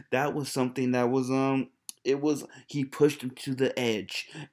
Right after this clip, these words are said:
Literally, no <laughs> pun intended. Edge was, um, definitely pushed to the max. And you need that. I think that's the, he really needed that match to see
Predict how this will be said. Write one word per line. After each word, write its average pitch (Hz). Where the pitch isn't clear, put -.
Literally, 131
no 127
<laughs> -
pun -
intended. 120
Edge 135
was, 123
um, 120
definitely 135
pushed 151
to 123
the 123
max. 113
And 120
you 139
need 165
that. 127
I 131
think 170
that's 175
the, 175
he 156
really 180
needed 160
that 131
match 135
to -
see 165